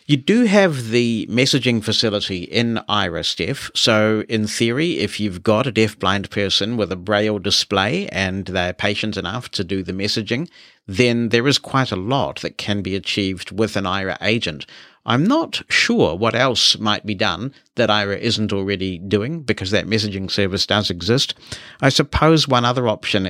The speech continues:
is the integration of the messaging service in the web version of aira, which I am really enjoying using. I'm using that web version all the time. My only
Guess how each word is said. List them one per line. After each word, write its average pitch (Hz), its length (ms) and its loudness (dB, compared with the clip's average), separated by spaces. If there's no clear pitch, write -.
is 92 360 0
the 95 380 -2
integration 101 600 -2
of 90 160 -8
the 90 60 -6
messaging 98 600 -4
service 95 440 -2
in 127 240 4
the 104 80 2
web 117 480 0
version 98 480 0
of 85 120 -8
aira, 80 360 -4
which 120 220 4
I 143 160 6
am 101 260 0
really 120 320 0
enjoying 95 460 0
using. 90 340 -2
I'm 90 400 -2
using 104 360 2
that 87 160 -6
web 98 280 0
version 92 460 -2
all 110 180 2
the 90 120 -4
time. 87 360 -4
My 101 180 2
only 95 360 -2